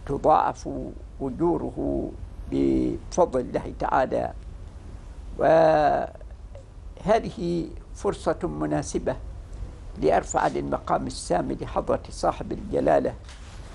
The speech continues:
السلطان قابوس بن سعيد سلطان عمان المعظم حفظه الله تعالى الهناء العطر بهذه الأيام المباركة، داعياً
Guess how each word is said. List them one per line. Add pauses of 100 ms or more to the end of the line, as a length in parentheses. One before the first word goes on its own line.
(200)
السلطان
قابوس
بن
سعيد (500)
سلطان
عمان (160)
المعظم
حفظه
الله
تعالى (920)
الهناء (200)
العطر (760)
بهذه
الأيام
المباركة، (800)
داعياً